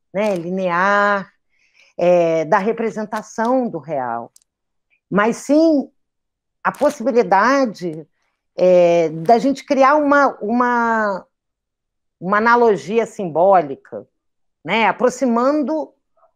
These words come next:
o texto, né, da imagem, e proporcionar ao espectador tá diante de algumas chaves de leitura.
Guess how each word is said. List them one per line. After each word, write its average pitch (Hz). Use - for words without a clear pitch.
o 208
texto, 214
né, 220
da 220
imagem, 170
e 214
proporcionar 247
ao 190
espectador 151
tá 233
diante 170
de 220
algumas 254
chaves 214
de 185
leitura. 170